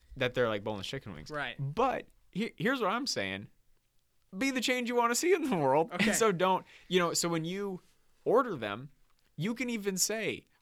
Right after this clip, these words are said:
Speaker 1: when on the menu, point it out and be like, "I'll take the saucy nugs." <laughs>
Speaker 2: I'm just picturing a waiter staring at you and just being like,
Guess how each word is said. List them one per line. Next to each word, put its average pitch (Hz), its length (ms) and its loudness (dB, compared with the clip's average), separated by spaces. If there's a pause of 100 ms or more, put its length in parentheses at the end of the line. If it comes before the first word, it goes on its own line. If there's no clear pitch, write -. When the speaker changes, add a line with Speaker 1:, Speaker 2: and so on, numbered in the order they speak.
Speaker 1:
when 165 260 6
on 175 220 4
the 196 60 -4
menu, 185 320 -4
point 180 300 -4
it 180 40 -2
out 165 280 0
and 131 80 -6
be 147 100 2
like, 135 220 0
"I'll 151 140 4
take 208 240 -2
the 156 80 -4
saucy 170 460 2
nugs." 151 520 -4
<laughs> - 60 -20 (2000)
Speaker 2:
I'm 269 160 10
just 294 240 8
picturing 220 420 2
a 208 80 10
waiter 156 520 2 (280)
staring 180 600 4
at 214 120 4
you 226 360 0 (180)
and 185 140 4
just 175 180 -2
being 196 180 -4
like, 170 200 0